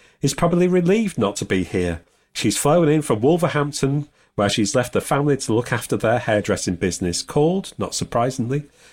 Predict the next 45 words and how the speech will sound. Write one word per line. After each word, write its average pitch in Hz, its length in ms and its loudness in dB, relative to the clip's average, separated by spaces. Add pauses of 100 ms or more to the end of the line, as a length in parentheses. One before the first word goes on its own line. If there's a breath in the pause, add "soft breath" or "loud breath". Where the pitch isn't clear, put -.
(160 soft breath)
Wilson, 113 440 0
Wilson 87 280 0
and 107 120 -2
Wilson. 87 480 -2
And 101 80 -2
there's 110 100 -2
a 139 60 4
lovely 113 420 2
wedding 98 260 2
photo 90 440 -2
there 85 360 -2
as, - 240 -4
uh, 87 180 -2 (100)
part - 220 -6
of - 40 -12
the 101 80 -14
piece 87 320 -4
as 92 160 -4
well. 85 320 -2
So, 139 220 0
yeah, 139 360 4
pop - 220 -2
music 117 380 2
intruding 110 560 2
on 104 120 0
their, 104 200 2
their 101 160 0
personal 95 500 -2
lives 95 380 0
and 95 140 0
wedding 95 280 2
plans 95 500 -2
and 95 280 -2
the 101 60 -8
parents 98 520 -2
not 101 200 -2
<laughs> - 0 -
being 131 140 2
able 110 180 0
to - 120 -2
fly 101 320 0
out 98 220 -4
for - 80 -14
the 98 80 -6
wedding. 95 360 -8